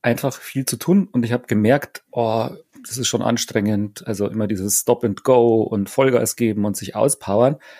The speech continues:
Und ich hatte irgendwie das Gefühl, ich hätte einfach mal gerne was so ein bisschen zum Runterkommen. Also ich bin ja Resilienztrainer und erzähle allen Leuten, wie man runterkommt und selber mache ich das dann vielleicht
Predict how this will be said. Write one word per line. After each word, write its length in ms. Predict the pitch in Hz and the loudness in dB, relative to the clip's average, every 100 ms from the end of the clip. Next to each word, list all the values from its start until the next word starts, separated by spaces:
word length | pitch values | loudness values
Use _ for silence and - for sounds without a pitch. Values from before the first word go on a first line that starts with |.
| - _ | -20 _
Und 80 | 107 | -10
ich 60 | 95 | -2
hatte 200 | 135 180 | 0 0
irgendwie 300 | 165 180 185 | 0 0 0
das 100 | - | -2
Gefühl, 400 | - - 175 185 _ _ - - - - _ | -2 2 2 2 _ _ -20 -20 -20 -20 _
ich 240 | - 170 - | -8 -6 0
hätte 280 | 165 - 120 | 0 2 -2
einfach 200 | 117 107 | 0 0
mal 160 | 101 | 0
gerne 340 | 98 110 131 113 | 2 2 2 2
was 440 | 113 - - - | 0 0 -2 -2
so 160 | 117 110 | -2 -2
ein 60 | |
bisschen 340 | 113 104 113 98 | -2 -2 -2 -2
zum 200 | 113 98 | -2 -2
Runterkommen. 840 | 101 104 123 110 - 92 85 80 _ _ | -2 0 0 0 -2 -6 -8 -12 _ _
Also 280 | 104 95 95 | -8 -6 -8
ich 100 | - | -14
bin 140 | - 110 | -8 -4
ja 120 | 107 | 0
Resilienztrainer 720 | 107 107 110 147 - 127 127 | 0 0 2 2 2 2 2
und 100 | 113 | 0
erzähle 400 | 107 123 127 147 | 0 4 6 6
allen 240 | 120 113 104 | 4 2 2
Leuten, 420 | 110 - 123 107 | 0 2 0 0
wie 60 | |
man 160 | 110 101 | -2 -2
runterkommt 720 | 127 190 170 151 165 - - | -4 0 2 4 2 0 -8
und 140 | 120 107 | -4 2
selber 420 | 113 131 139 - | 4 6 4 0
mache 200 | 113 113 | -4 -6
ich 60 | 110 | -4
das 160 | 123 | -2
dann 180 | 113 110 | -2 -2
vielleicht 320 | - 101 107 | 0 -2 -2